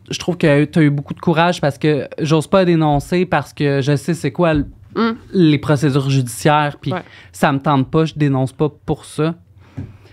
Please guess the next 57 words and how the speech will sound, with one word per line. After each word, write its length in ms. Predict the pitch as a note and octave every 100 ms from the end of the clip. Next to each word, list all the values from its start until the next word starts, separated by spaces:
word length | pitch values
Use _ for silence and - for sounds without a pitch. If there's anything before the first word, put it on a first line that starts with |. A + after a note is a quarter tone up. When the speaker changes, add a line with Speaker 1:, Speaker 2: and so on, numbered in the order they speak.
| -
Speaker 1:
Puis, 240 | - D#3+ C#3+
euh, 140 | C3+
puis 100 | B2+
c'est 100 | -
ça 100 | C#3+
aussi, 200 | A#3 -
il 20 | A3
y 20 |
a 40 |
des 100 | C#3
façons 280 | C3+ C#3 D#3+
de 40 | D#3+
dénoncer 460 | C#3 C3+ C3+ F#3
dans 140 | E3 D#3
la 40 |
vie, 140 | E3
là. 100 | F#3 F3+ G3+
Speaker 2:
Ouais. 180 | G3 F3+
Speaker 1:
Tu 80 | - - - - -
sais, 260 | - G#3 G#3
euh, 440 | E3+ D3 C#3+ C#3+ C#3+ -
Speaker 2:
Ouais. 220 | F3+ E3 D#3
Speaker 1:
comme 140 | - F3
moi, 80 | A3+
j'avais 220 | A#3 D#3+
été 160 | D3+
vraiment 260 | D#3 D#3 E3+
avertie, 640 | B3+ F#3 D#3+ - - A3
tu 60 | A3
sais, 200 | F#3 F#3+ - - -
euh, 280 | D#3+ D3 C#3+
faut 140 | C3+ E3
pas 160 | D4+
que 80 | D#4
tu 120 | -
publies 360 | E3+ E3+ F3 D3
ça, 280 | - G3 G3
là, 320 | E3 D#3+ C#3+
présentement 460 | - D#3 C#3 D3+ F3+
sur 160 | D#3
les 120 | C#3
réseaux 280 | C#3 C3+ C#3
sociaux. 380 | C3+ C#3 - D#3
C'est 120 | -
Speaker 2:
Mm. 100 | F3+ E3+
Speaker 1:
pas 100 | G#3
comme 200 | E3+ D3
ça 160 | D#3+
que 80 | -
ça 140 | C#3
marche, 380 | B2+ C#3 - -
là. 60 | - - -
Speaker 2:
Mm. 460 | F#3 F3+ E3+ D#3+ F3 -
Speaker 1:
Pas 100 | F3+
Speaker 2:
Ah 20 |
Speaker 1:
du 100 | F3
Speaker 2:
ouais, 240 | F#3 G3+